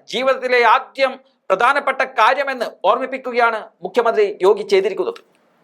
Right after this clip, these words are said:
ബ്രിട്ടീഷ് കാലത്തെ നിസാമിന്റെ അധീനതയിലുള്ള ഹൈദരാബാദിലെ കുരുതിയെക്കുറിച്ച്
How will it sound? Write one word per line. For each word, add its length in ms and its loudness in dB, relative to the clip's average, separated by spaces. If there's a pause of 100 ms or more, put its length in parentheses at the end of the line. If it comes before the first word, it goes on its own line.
(500)
ബ്രിട്ടീഷ് 360 2
കാലത്തെ 420 4
നിസാമിന്റെ 800 0
അധീനതയിലുള്ള 600 2
ഹൈദരാബാദിലെ 720 2
കുരുതിയെക്കുറിച്ച് 680 -2